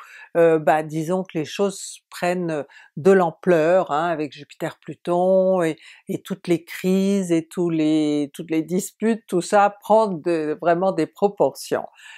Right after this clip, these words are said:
Le Cancer, euh, même chose, hein, mais alors le Cancer c'est face à lui, donc c'est peut-être avec votre conjoint, un associé, quelqu'un avec qui vous êtes partenaire,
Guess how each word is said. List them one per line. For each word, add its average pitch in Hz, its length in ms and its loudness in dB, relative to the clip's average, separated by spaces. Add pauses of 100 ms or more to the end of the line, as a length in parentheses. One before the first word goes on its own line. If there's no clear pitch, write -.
(200)
Le 170 160 0
Cancer, 175 960 0
euh, - 320 -6 (280)
même 170 320 -4
chose, 220 520 2
hein, 202 380 2
mais 156 200 -2
alors 143 240 2
le 156 120 -2
Cancer 160 340 -4
c'est - 280 -2
face 180 320 0
à 160 100 2
lui, 226 340 0
donc 175 240 -2
c'est 180 140 -4
peut-être 190 420 0 (680)
avec 175 600 0
votre 180 320 0
conjoint, 214 600 0
un 180 180 0
associé, 214 800 -2
quelqu'un 170 380 -2
avec 160 340 -2
qui 180 160 -4
vous 147 200 -6
êtes 143 200 -6
partenaire, 185 920 -2